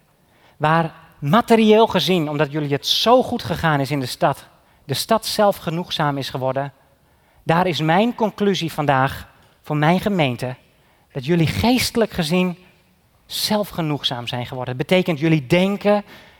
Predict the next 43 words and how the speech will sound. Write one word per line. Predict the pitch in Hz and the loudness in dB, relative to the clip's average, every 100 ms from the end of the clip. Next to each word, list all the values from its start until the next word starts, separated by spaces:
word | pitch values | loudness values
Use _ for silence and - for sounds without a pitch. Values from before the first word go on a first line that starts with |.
| _ | _
dat | 147 - | -8 -4
je | |
jezelf | 139 - 160 156 | -4 -2 0 0
wel | 147 143 | 0 -2
kunt | 143 127 | -4 -2
redden. | 131 135 135 - _ _ _ | -2 -2 -8 -16 _ _ _
En | - | -6
dat | 147 | -6
je | 151 | -6
het | - | -2
prima | 202 220 233 | 0 2 2
voor | 208 220 | 2 2
elkaar | 185 - 156 139 | 2 2 2 2
hebt. | 131 - - _ _ _ _ | -2 -6 -20 _ _ _ _
En | 151 | -4
dat | - | -2
je | |
nog | 160 151 | -2 2
lange | 156 170 190 | 4 4 2
tijd | 170 165 - | 2 2 2
kerkje | 175 170 160 | 0 0 -4
kunt | - 143 | -8 -6
spelen. | - - 143 143 139 - _ _ _ _ - | -6 -2 0 0 -4 -8 _ _ _ _ -8
Maar | 139 | -6
ik | - | -4
prik | 165 - | -4 -4
er | 143 | -6
dwars | - 147 147 | -2 -2 0
doorheen. | 151 131 131 131 123 _ _ _ _ _ | -2 -2 -2 -4 -8 _ _ _ _ _
En | 139 | -6
ik | 127 | -4
roep | 135 180 | -6 -6
je | 180 | -6
vandaag | - 170 139 123 135 | -2 2 4 2 -2
op, | 127 - _ _ _ _ _ | -8 -10 _ _ _ _ _
kom | 151 131 | -8 -4
terug | 165 170 | -6 -4
bij | 156 147 | -2 0
mij. | 135 123 110 - _ _ _ | 0 0 -4 -12 _ _ _
Want | 139 | -12
ik | 160 | -10
sta | - 156 | -2 -2
buiten | 131 156 151 135 | 2 2 0 -4